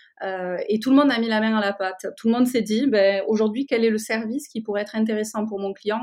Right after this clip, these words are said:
en plus ? » Donc, on est parti sur du basique, hein, des estimations, du coaching.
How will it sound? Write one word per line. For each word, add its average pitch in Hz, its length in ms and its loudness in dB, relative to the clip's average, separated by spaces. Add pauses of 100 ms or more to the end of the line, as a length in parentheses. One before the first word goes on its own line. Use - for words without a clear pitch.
en 202 160 -2
plus ? » - 420 -18 (320)
Donc, 202 240 0
on 208 140 4
est 202 80 0
parti 208 340 -4
sur 185 220 -10
du 175 140 -12
basique, 202 440 -4
hein, 240 220 -2
des 180 200 -6
estimations, 185 1080 -8
du 185 120 -6
coaching. 214 680 -4